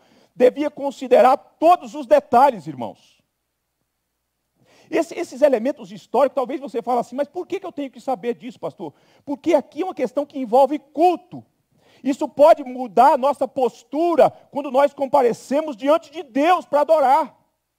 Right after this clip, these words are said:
E daí estes homens, então, no período de Moisés, transportavam essa arca com todo zelo.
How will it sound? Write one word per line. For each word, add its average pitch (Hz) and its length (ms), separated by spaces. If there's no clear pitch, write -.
E 208 80
daí 233 340
estes 185 400
homens, 185 380
então, 170 440
no 147 120
período 165 340
de 170 60
Moisés, 170 540
transportavam 240 880
essa 202 180
arca 180 300
com - 180
todo 226 320
zelo. 160 460